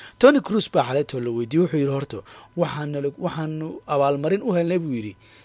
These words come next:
"sidii aan u bilownay, maadaama bilowgeenni uu ahaa mid aad u fiicnaa. Kalsooni bayna siisay, tanina waxayna siinaysaa tartanka meel dheer inaan ka gaarno. Hubaal ma ahayn," buu yidhi, "markaas ciddaan wajahaynay xaaladihiisa ugu fiicnaa.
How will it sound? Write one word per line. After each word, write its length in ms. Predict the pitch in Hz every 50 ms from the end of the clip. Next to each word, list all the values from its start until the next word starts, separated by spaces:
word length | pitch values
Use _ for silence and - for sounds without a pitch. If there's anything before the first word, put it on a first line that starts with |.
| - -
"sidii 580 | - - - - - - 240 214 233 226 - -
aan 160 | 165 156 147 151 - _
u 80 | - 208
bilownay, 400 | 170 151 165 151 143 139 151 156
maadaama 440 | 156 147 139 135 131 170 165 151 143
bilowgeenni 520 | 131 165 185 170 143 131 131 139 143 156
uu 160 | 156 143 127 127
ahaa 140 | 120 120 131
mid 160 | 143 143 139
aad 160 | 131 123 127
u 60 | 131
fiicnaa. 420 | 123 - 131 113 113 107 107 98 95 - - - - - -
Kalsooni 380 | - 147 - - 151 151 165 165
bayna 220 | 160 151 143 139
siisay, 420 | - - 151 131 - - 175 196 185 - - - _ _
tanina 360 | - 165 156 170 185 196 190 170
waxayna 300 | 165 143 147 151 151 131
siinaysaa 500 | - - 202 190 160 127 - 131 107 104 - _ _ _
tartanka 340 | - 180 156 - 156 - 131
meel 160 | 131 139 139
dheer 140 | 131 127 120
inaan 160 | 123 120 113
ka 120 | 104 120
gaarno. 360 | 113 107 107 98 92 101 95 90 - - - - _ _
Hubaal 400 | - 127 120 135 139 147 156 156 - - - - _ _ _ -
ma 80 | 165 165 156
ahayn," 320 | - 143 117 135 139 135 120
buu 160 | 113 113 113
yidhi, 140 | 117 120 131
"markaas 340 | 135 139 135 - - 123 120 -
ciddaan 240 | 135 131 131 135 120
wajahaynay 460 | 120 123 127 160 165 151 127 110 104 - _ _ _ _ -
xaaladihiisa 460 | - 185 180 190 190 233 202 - - 143
ugu 140 | 135 139
fiicnaa. 400 | 127 - 131 113 104 104 101 98